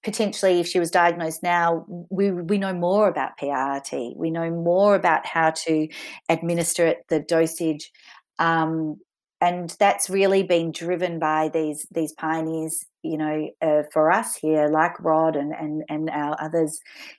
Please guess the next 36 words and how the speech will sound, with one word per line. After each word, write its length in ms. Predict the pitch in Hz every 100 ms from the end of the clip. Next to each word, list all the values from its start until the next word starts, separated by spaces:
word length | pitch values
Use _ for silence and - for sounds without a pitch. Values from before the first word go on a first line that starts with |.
| _ -
i-, 160 | 160
at 160 | 156 160 -
the 80 |
other 180 | 156 160
centres, 640 | - 190 190 185 160 151 - _ _ _ _
of 220 | 175 170 165
really, 720 | 180 190 202 196 175 170 165 _
um, 500 | 156 156 156 156 151 - _ _ _ _ _ - -
personalising 920 | - 202 202 175 160 156 156 156 151
it 100 | 156 175
and 120 | 170
keeping 400 | - 220 220 226
our 160 | 180 175
patients, 680 | 165 170 175 165 - - - - - - -
I 60 | 196
know 140 | 196
that 180 | - -
sounds 200 | 196 214
terrible, 320 | - 196 180
but 220 | - - _
keeping 420 | - 254 254 240
our 160 | 226 208
patients 720 | - 170 - 170 165 - - _ _ _ 180
in 120 | 180
a 80 | 170
relatively 880 | 175 180 220 220 185 170 175 175 170
good 320 | 175 170 160
quality 420 | - 170 170 170 165
of 140 | 160
life 400 | 160 160 160 - _
until 300 | 180 170 -
we 120 | 196 180
get 240 | 175 -
that 180 | 180 -
next 300 | 156 - -
thing. 340 | - 131 147